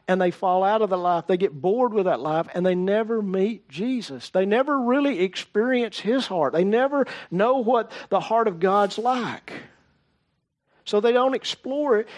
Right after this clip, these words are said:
because it's easier just to settle. Let's just be real honest.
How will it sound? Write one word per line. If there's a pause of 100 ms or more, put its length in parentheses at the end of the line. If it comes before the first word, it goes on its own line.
(160)
because
it's
easier
just
to
settle. (1500)
Let's
just
be
real
honest.